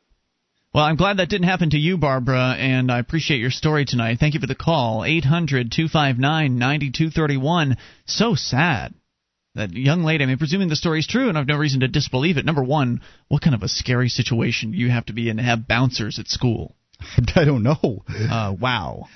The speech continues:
Speaker 2: This is one of the problems, as far as I'm concerned, with the whole government school system,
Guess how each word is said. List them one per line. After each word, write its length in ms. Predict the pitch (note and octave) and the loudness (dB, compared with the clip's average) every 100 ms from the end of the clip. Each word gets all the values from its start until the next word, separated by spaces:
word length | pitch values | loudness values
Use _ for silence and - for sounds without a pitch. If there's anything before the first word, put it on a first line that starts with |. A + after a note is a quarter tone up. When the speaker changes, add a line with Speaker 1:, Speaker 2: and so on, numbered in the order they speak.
| D3 | 0
Speaker 2:
This 160 | G3 A3 | 2 2
is 200 | F#3+ - D3 | 0 -2 -2
one 240 | C3+ G3 | 2 2
of 60 | G#3+ | 2
the 80 | F3 | 0
problems, 560 | - D3+ D3+ D#3+ D#3+ | 0 0 2 2 2
as 140 | D3 C3 | 0 0
far 160 | C#3+ C3+ | 2 2
as 100 | C#3 | 2
I'm 160 | C3+ | 2
concerned, 480 | C3 B2 A#2 C3+ B2+ | 2 0 2 2 2
with 140 | A#2+ | 0
the 120 | - A2 | 0 2
whole 360 | B2 A#2 A2+ - - - A#2 | 4 2 0 -4 -18 -8 0
government 500 | C#3 C3 C3+ B2 A#2 | 2 2 2 0 -4
school 420 | - C3 B2 A#2+ | 0 2 2 0
system, 540 | - A#2+ - C3 C3 | 0 -2 2 2 2